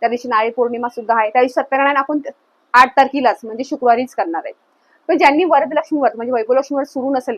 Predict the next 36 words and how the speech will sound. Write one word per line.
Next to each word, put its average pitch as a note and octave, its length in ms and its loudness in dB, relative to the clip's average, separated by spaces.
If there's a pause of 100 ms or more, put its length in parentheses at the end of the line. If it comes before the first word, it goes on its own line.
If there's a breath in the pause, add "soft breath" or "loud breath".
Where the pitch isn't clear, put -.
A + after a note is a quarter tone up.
केले, - 180 -8
तर D4 100 -6
त्यांनी C4 320 0
आठ B3+ 220 2
तारखेपासून C4 400 -4
सुरू A#3+ 180 -6
केले A3+ 200 -4
तरी A#3+ 220 -2
चालेल. D3 240 -4 (640)
काही B3 240 4
नाही, C#4 280 2
पौर्णिमे B3 380 -2
तुम्ही C4 280 -6
सत्यनारायणची B3 480 -2
पूजा B3+ 260 -2
आणि B3+ 160 2
वैभवलक्ष्मी A#3 360 -4
पूजा A#3+ 180 -4
एकत्र A#3+ 300 -6
करू B3 180 -4
शकता, A#3+ 360 -2
सोबत A#3 360 -2
तुम्ही B3 200 -4
पौर्णिमेचा A#3 500 -2
उपवासही A3 380 -2
करू B3 140 -4
शकता, A#3+ 240 -6
त्यात A#3+ 140 0 (120)
काही C4 220 0
नाहीये. G#3 300 -8
त्यामुळे G#3+ 380 -6
असं A#3+ 140 -8
काही A#3 180 -4
टेन्शन A#3 480 -6
घेऊ A#3+ 180 -4
नका. - 220 -10